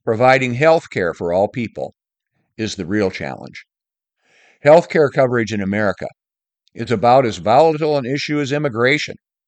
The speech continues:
It's also about as difficult a problem to solve.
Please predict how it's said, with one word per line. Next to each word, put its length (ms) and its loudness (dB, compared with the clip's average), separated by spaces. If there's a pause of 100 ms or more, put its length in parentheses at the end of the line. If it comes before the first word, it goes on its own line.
(760)
It's 160 -18
also 600 2
about 260 0
as 140 -4
difficult 420 -2
a 60 -2
problem 500 2
to 80 -8
solve. 440 -2